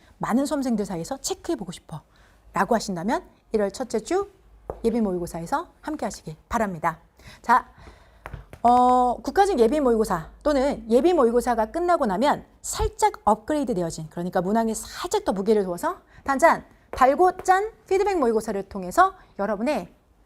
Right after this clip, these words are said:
약점을 개선시켜 드리도록 하겠습니다. 실수를 점수화 만들도록 같이 지혜를 모으겠습니다. 그러니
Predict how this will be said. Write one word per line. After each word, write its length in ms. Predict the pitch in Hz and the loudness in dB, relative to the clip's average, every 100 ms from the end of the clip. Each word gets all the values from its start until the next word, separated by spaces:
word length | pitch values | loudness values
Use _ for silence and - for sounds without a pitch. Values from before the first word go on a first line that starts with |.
| _ _ _ _ _ - | _ _ _ _ _ -10
약점을 520 | 180 - 196 208 330 - _ _ | -10 -8 -8 -6 -8 -10 _ _
개선시켜 480 | - 202 247 - 196 | -6 -4 -4 -4 -8
드리도록 300 | 165 151 - | -10 -12 -12
하겠습니다. 460 | 220 - 160 - - _ _ _ _ - | -12 -12 -12 -12 -14 _ _ _ _ -14
실수를 760 | - 392 381 294 294 392 415 _ _ _ | -4 -2 0 -2 -2 -2 -4 _ _ _
점수화 640 | - 214 214 214 247 277 277 _ _ | -4 -2 -2 -4 -4 -4 -8 _ _
만들도록 580 | 170 180 185 185 302 - _ _ - | -8 -6 -4 -2 -2 -6 _ _ -14
같이 720 | 196 - - - 311 330 427 | -12 -12 -10 -6 -4 -6 -8
지혜를 420 | - - 233 220 | -6 0 0 0
모으겠습니다. 600 | 220 170 175 - 156 135 - _ _ _ - | -2 -6 -10 -14 -14 -14 -16 _ _ _ -8
그러니 440 | 196 240 277 - | -4 -2 -4 -8